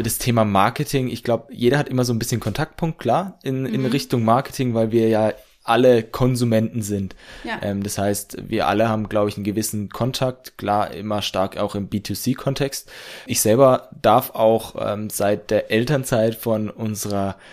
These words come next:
Speaker 1: Kollegin aus dem Marketing, von der Marketingleitung, auch entsprechend mit beim Marketing unterstützen, bei uns selber intern, hab aber auch schon den ein oder anderen Kundenworkshop führen dürfen bei uns im Haus und da auch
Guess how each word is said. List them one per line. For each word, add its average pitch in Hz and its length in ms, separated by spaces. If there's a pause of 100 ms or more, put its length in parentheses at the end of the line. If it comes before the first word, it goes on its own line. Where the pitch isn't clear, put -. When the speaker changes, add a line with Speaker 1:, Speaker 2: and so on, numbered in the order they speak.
(140)
Speaker 1:
Kollegin 113 600
aus - 300
dem 104 160
Marketing, 110 680
von - 200
der 98 80
Marketingleitung, 98 840 (240)
auch 107 140
entsprechend 107 420
mit 113 220
beim 104 160
Marketing 101 400
unterstützen, 120 540
bei 123 100
uns 127 240
selber 131 340
intern, 127 460 (260)
hab 117 240
aber 117 140
auch 110 140
schon 110 280
den 107 240
ein 135 220
oder 127 140
anderen 127 260
Kundenworkshop 139 720 (100)
führen 120 420
dürfen 180 520 (180)
bei 135 140
uns 156 160
im 143 120
Haus 143 300
und 123 240
da 113 160
auch 113 300